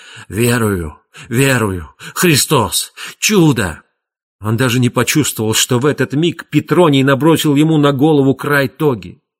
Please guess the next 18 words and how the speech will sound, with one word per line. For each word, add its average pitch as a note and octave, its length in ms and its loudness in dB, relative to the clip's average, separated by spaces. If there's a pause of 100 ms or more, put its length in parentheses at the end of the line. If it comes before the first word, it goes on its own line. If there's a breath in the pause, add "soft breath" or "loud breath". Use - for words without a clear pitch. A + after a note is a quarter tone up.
(720)
Вероятно, A2+ 540 0
подумал B2+ 320 0
он, B2+ 160 0
это B2+ 180 -4
смерть B2+ 720 -2 (140)
или C3 280 -4
же C3 120 2
чрезмерная D#3 800 2
боль C#3 380 4
закрыли C3 480 -2
от B2 160 -2
него B2+ 280 2
мир C3 300 -2
пеленою B2 680 -2
мрака. A2+ 540 -4 (840)
Он A#2 280 0
не A#2 120 -2
смотрел, G#2+ 680 -4